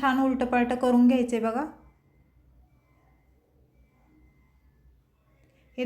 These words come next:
तुटत नाही, काय नाही, तुम्ही बिंदास उलटपालट करू शकता. पाहू शकता कलर किती छान आलेला आहे का नाही. तुमच्या पण तोंडाला पाणी सुटलं असेल ना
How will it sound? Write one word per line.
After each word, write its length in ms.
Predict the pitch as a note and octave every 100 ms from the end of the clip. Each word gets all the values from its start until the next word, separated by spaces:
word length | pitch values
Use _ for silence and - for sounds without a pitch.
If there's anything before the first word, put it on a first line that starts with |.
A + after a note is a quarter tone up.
| B3
तुटत 340 | C4 D4 D4
नाही, 160 | C#4+ D4
काय 260 | C#4+ C4+ C#4
नाही, 220 | C#4 C#4
तुम्ही 180 | C#4 C4+
बिंदास 460 | A#3+ A#3+ A#3 C4+ C4+
उलटपालट 500 | B3+ B3 B3 A#3+ B3
करू 280 | B3 A#3+ B3
शकता. 480 | C4+ B3+ - A3+ B3 - - - _ _ _ _ _ _ _ _ - - - _ - _ _ _ _ - - - - - _ _ _ - - - - _ - - _ - - _ _ _ _ _ _ _ _ - -
पाहू 160 | A#3+
शकता 280 | A#3+ C#4 C4+
कलर 360 | A#3+ B3 B3 C4
किती 360 | C4 - C#4 C4+
छान 220 | C4 A#3+
आलेला 340 | A#3 A3 A3
आहे 100 | A3+
का 120 | A3
नाही. 200 | G#3+ A3 A#3+ - - - - - - _ _ _ _ _ _ _ _ _ _ _ _ _ _ _ B3
तुमच्या 280 | A#3 A#3
पण 180 | B3 C4 C4+
तोंडाला 360 | B3+ B3 B3
पाणी 300 | B3 B3 A#3+
सुटलं 340 | B3 B3 B3 A#3+
असेल 180 | A#3 A#3
ना 200 | A#3